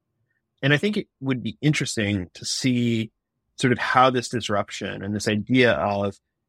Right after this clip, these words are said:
"Hey, let's, you know, cut out the middleman application, cut out the aggregator. Let's have customers go directly to grocery stores. Let's have customers go directly to,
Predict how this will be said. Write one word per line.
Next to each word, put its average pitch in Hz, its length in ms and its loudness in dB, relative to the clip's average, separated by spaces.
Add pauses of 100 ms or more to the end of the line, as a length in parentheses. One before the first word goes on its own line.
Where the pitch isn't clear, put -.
"Hey, 139 240 4
let's, 123 600 0 (580)
you 196 100 -6
know, 147 200 -2 (100)
cut 151 240 0
out 156 160 2
the 123 80 -2
middleman 113 440 -2
application, 101 720 -8
cut 127 240 2
out 127 160 6
the 107 120 0
aggregator. 104 760 -4 (400)
Let's 123 200 0
have 131 280 0
customers 117 500 -6
go 107 140 -6
directly 101 500 -6 (140)
to 101 380 -4 (180)
grocery 165 300 -2
stores. - 420 -16 (140)
Let's 107 180 -8
have 113 120 -6
customers 117 420 -4
go 110 180 0
directly 104 500 -4 (160)
to, 110 440 0